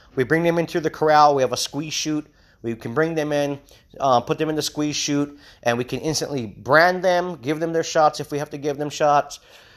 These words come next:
We can castrate them if we have to castrate them, and that's it, right back out the chute,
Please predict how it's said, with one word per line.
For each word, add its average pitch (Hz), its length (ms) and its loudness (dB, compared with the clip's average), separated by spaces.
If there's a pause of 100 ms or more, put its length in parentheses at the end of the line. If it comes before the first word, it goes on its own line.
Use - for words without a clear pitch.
We 123 120 -6
can 117 140 -8
castrate 156 440 2
them 147 140 -2
if 135 100 -8
we 147 40 0
have 131 100 -2
to - 80 -12
castrate 151 560 2
them, 143 220 0
and 156 120 -4
that's 190 200 4
it, 165 200 2
right 135 220 2
back 143 180 4
out 143 140 0
the 139 80 -8
chute, - 320 -10